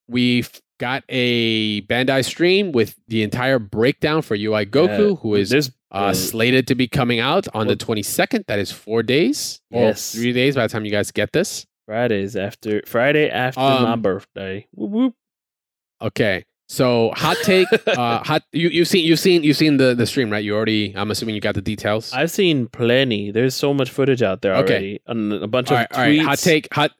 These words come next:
Speaker 1: hot takes right now. How you
Speaker 2: Hot
Speaker 1: feeling about
Speaker 2: take?
Speaker 1: the character? You got,
Speaker 2: Uh,
Speaker 1: you got, you got one minute starting now.
Speaker 2: I don't
Speaker 1: You got
Speaker 2: think
Speaker 1: two minutes. Sorry,
Speaker 2: Okay.
Speaker 1: starting now.
Speaker 2: People are saying, "Yo, he's busted, he's busted, he's busted." I'm like,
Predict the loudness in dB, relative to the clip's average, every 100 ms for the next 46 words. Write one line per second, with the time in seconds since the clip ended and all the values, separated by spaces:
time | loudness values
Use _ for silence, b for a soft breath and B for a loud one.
0 | _ _ -6 0 0 0 -6 -12 -4 0
1 | 2 0 -4 -6 0 2 2 2 2 0
2 | -2 -2 -2 -6 -4 0 2 2 2 2
3 | 0 -2 0 0 0 -4 0 2 4 4
4 | 4 2 0 0 2 2 0 -4 _ -10
5 | -4 -4 -6 _ -12 -2 2 2 0 0
6 | 2 4 2 2 2 -2 -2 -2 0 0
7 | 0 0 -6 _ -2 0 2 2 0 -2
8 | -4 0 4 4 4 2 0 0 0 0
9 | 0 2 0 -2 -4 -2 -2 -2 -2 0
10 | 0 -2